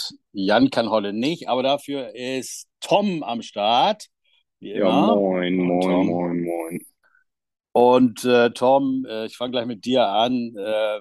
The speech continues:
Speaker 1: würdest du lieber gegen den Let-, äh, über den letzten Sieg im Volksparkstadion gegen Darmstadt achtundneunzig reden?
Speaker 2: <laughs>
Speaker 1: Äh, hast du das Spiel noch in Erinnerung? Denn du hast uns so eine schöne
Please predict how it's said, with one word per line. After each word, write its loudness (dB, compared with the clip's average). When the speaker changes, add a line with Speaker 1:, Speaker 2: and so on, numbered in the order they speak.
Speaker 1:
würdest -2
du -2
lieber -2
gegen -12
den 0
Let-, 0
äh, 0
über 2
den 4
letzten 0
Sieg -4
im -8
Volksparkstadion -2
gegen -2
Darmstadt 0
achtundneunzig -6
reden? 2
Speaker 2:
<laughs> -6
Speaker 1:
Äh, 4
hast 0
du -8
das 0
Spiel -2
noch -2
in -6
Erinnerung? -4
Denn -10
du -10
hast -6
uns -14
so -12
eine -10
schöne -2